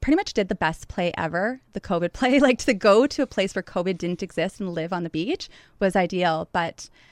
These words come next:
after that, I came back to Canada and I was back in Thunder Bay and I realized he was still there. I was in Thunder Bay. It was not the right relationship for me. And I'll actually, ex-, you know, share a bit of the story because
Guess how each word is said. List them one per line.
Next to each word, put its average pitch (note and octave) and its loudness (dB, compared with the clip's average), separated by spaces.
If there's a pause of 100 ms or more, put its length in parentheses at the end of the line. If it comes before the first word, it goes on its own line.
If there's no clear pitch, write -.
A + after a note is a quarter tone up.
(240)
after A3+ 4
that, E3 0 (240)
I F#3 0
came G#3 -2
back G3 2
to - -14
Canada E3+ -4 (120)
and F3 -2
I F3+ 0
was F3+ -6
back F3 -4
in G3+ -4
Thunder F3+ -4
Bay E3 -4
and E3 -2
I E3+ -4
realized E3+ -4 (180)
he - -8
was F#3 -4
still G3 0
there. E3+ 0
I F3+ -4
was F3 -8
in F3+ -6
Thunder E3+ -6
Bay. D#3 -4 (500)
It F#3+ -6
was F3+ -4
not F#3 4
the G#3+ -4
right F#3 -2
relationship E3+ -6
for D#3+ -6
me. - -8 (720)
And G3+ -2
I'll G3+ 2
actually, G3+ 0
ex-, - -10
you G3 -4
know, E3+ -2
share F#3+ -2
a F#3 0
bit F#3 -4
of E3+ -6
the F3 -6
story B3 -2
because F3+ -4